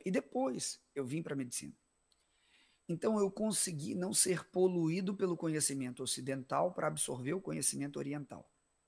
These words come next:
E tem um ponto muito simples que a galera pira e não entende, mas muita coisa do que Cristo fala, se você pegar,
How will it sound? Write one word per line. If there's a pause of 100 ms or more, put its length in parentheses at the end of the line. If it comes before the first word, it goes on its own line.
(760)
E
tem
um
ponto
muito
simples (120)
que (120)
a (220)
galera
pira
e
não
entende, (920)
mas
muita
coisa
do
que
Cristo
fala,
se
você
pegar,